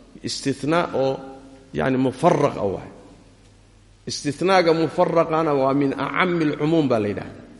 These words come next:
"Ilaa min dariic," geedka iyo nabaadka waxaan ahaynoo cunto ah ma laha. Sidii saa aan u ogeyn, aayad kalaa timidoo zar-, z-, shajaratu zaquum baa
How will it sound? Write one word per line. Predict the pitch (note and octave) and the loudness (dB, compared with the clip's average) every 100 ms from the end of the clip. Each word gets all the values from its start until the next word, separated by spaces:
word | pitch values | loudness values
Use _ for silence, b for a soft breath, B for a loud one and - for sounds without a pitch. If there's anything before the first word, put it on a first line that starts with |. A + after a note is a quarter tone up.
| - | 0
"Ilaa | E3+ E3+ D#3+ D#3+ D3+ | 2 4 4 2 2
min | E3 E3 D3 | 2 0 0
dariic," | C#3 C#3+ G3 G#3+ G3+ - - - - - - - D#3 | 2 4 4 2 0 -2 -14 -18 -20 -20 -20 -14 0
geedka | A3 G3 A#2 A2 D#3+ C#3 | 8 8 6 2 4 4
iyo | D3+ | 4
nabaadka | D3+ D#3 F#3+ F3+ - D3+ | 4 4 6 4 4 4
waxaan | E3 F#3 D#3+ C#3+ | 4 4 2 0
ahaynoo | C#3+ D#3+ C#3 | 0 0 -2
cunto | - C3+ B2+ D#3 | -2 -2 -2 -2
ah | - | -2
ma | A2 A2 D3 | -4 2 2
laha. | A2 - - - - - - - - - b b b b b b b - - - - - | 2 -2 -12 -16 -20 -20 -20 -20 -20 -20 b b b b b b b -20 -20 -20 -20 -20
Sidii | - - G#3 G3+ | -14 -6 -2 0
saa | F3 A3 G3 | 6 8 8
aan | F#3+ | 6
u | A3+ | 6
ogeyn, | E3+ C3 B2 | 6 6 2
aayad | - F3 G#3+ G#3+ | 4 6 6 4
kalaa | G3 F#3+ | 6 6
timidoo | F3+ F3+ G#3 F3+ G#2 - - B B B - - | 4 0 2 2 2 -4 -18 B B B -20 -12
zar-, | C3+ F#3 F#3 | 2 4 4
z-, | D#3+ D3+ D3+ F#2+ | 2 -2 -2 -2
shajaratu | - F3 F3+ G#3+ F#3 F3+ | 0 2 4 4 4 0
zaquum | D3 D#3+ E3 G3+ G3 | 0 0 2 2 4
baa | D#3 D3+ | 6 4